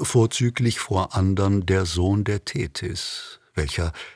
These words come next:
ehe er etwas Schändliches ertragen wollte, die Gefahr so sehr verachtete, dass er,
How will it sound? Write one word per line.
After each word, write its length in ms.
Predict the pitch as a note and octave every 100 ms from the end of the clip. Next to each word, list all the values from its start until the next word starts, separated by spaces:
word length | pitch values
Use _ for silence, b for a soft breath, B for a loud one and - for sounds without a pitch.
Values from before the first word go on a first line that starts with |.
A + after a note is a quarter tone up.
| B -
ehe 400 | A2 G#2 B2+ -
er 180 | B2 B2+
etwas 280 | - G#2+ -
Schändliches 760 | - F#2+ A2 - A#2+ C#3+ -
ertragen 720 | - A2 - G2 G#2 G#2 F#2
wollte, 580 | F#2 F#2+ G2+ - G2+ G#2+ A3+ _
die 360 | F#3+ C#3 - F#2
Gefahr 560 | G#2 - G2 F2+ G#2 -
so 260 | F2+ G2+ A2
sehr 240 | F#2+ G#2+
verachtete, 1000 | - A2+ - F#2 - - G2+ - G#2 G2+ B B B -
dass 200 | F2+ -
er, 420 | - G2+ G#2+ B2